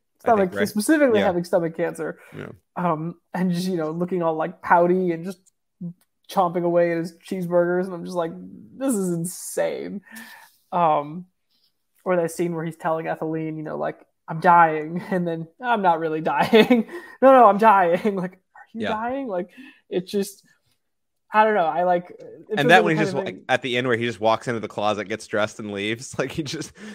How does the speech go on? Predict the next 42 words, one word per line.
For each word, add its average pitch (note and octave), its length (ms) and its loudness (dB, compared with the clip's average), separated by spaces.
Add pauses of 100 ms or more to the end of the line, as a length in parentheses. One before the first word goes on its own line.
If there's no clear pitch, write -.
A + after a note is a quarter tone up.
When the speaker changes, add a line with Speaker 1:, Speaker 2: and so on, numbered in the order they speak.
(140)
Speaker 1:
when G3 120 -6
they C#3+ 120 0
actually B2+ 260 -2
confront A2+ 440 -4
him A#2+ 80 -6
about A#2+ 240 0
it, A#2 80 -4
he's B2 100 -10
just A2+ 120 -14
like, A2 180 -4
"Okay," A#2 360 0
and F#2+ 120 -8
he G#2 60 -8
walks A2+ 280 -4
into C3+ 120 -2
the B2+ 100 -8
closet A#2 300 -8
Speaker 2:
Yep, C#4 100 -2
Speaker 1:
and A2+ 100 -14
then, A3 60 -4
Speaker 2:
like, G#3 140 2
Speaker 1:
like G#3+ 120 -10 (360)
Speaker 2:
"Game's B3+ 320 0
up. F#3+ 260 -4 (200)
I G3 100 -2
Speaker 1:
Yeah. G3 80 -2
Speaker 2:
lost. - 360 -6 (520)
Speaker 1:
Yep. - 140 -14 (200)
Speaker 2:
Till E4 140 -4
next D#4 200 -2
time." A3 300 0
Like, F#3 160 -10 (640)
okay. F#3 400 -2 (680)
Um, D#3+ 680 -4 (460)
yeah, F3 280 0
again, E3 260 -2
just F#3 160 -8
another, G3 240 -2
like, D#3+ 200 -4
completely F#3+ 360 2
absurd E3+ 600 -2
moment. D#3 440 -6